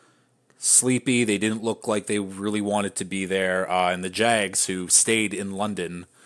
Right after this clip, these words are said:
uh, after their game against the Falcons, clearly, clearly looked like they had the advantage. Uh, shout out to Travis Etienne, though. I was watching that game. Uh, I said he stunk, and then towards the end of the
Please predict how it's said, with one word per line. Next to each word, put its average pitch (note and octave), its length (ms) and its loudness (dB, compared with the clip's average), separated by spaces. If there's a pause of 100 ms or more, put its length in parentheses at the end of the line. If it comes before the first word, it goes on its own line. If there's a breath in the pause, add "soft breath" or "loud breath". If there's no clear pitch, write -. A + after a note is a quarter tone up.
(320 soft breath)
uh, F#2+ 40 -2
after F#2+ 420 2
their F#2 120 -6
game F#2+ 240 -4
against F#2 280 -4
the F2+ 60 -14
Falcons, F2+ 680 -2 (600)
clearly, A#2 800 2 (100)
clearly A#2 380 0
looked G2+ 220 -2
like F#2+ 160 -6
they F#2+ 140 0
had F2+ 200 -2
the F2 140 -6
advantage. E2+ 680 -6 (1300 loud breath)
Uh, A2+ 320 8
shout B2+ 320 6
out B2+ 140 6
to - 80 -6
Travis A2+ 360 4
Etienne, A2 440 -2
though. A2 340 4
I G2 140 2
was G2+ 160 -2
watching G#2 320 -2
that F#2+ 180 0
game. F#2 400 -4 (600 loud breath)
Uh, G2 580 4
I G2+ 400 4 (120)
said G2+ 320 6
he F#2+ 220 -6
stunk, - 640 6
and G#2+ 140 0
then G2+ 180 2
towards G#2 300 0
the G#2 80 0
end F#2+ 120 -2
of F#2 60 -2
the F#2 180 -6